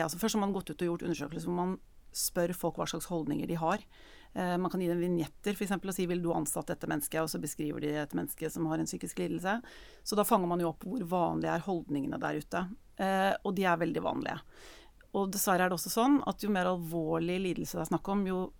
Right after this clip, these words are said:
jo mer vanlig er de negative holdningene da. Sånn at det er, schizofreni topper jo på en måte, eh, eh, med å ha,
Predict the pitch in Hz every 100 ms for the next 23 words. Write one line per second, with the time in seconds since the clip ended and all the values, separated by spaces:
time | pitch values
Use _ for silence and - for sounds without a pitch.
0 | - 196 185 170 165 170 165 165 156 156
1 | 160 151 - 147 170 - - 151 - -
2 | - - - - - 196 175 190 185 190
3 | - 196 196 185 196 190 - 175 - 170
4 | 170 175 170 - 175 170 165 - - -
5 | - - - 185 175 175 180 - - -
6 | - - 175 - - - - 190 180 180
7 | 180 170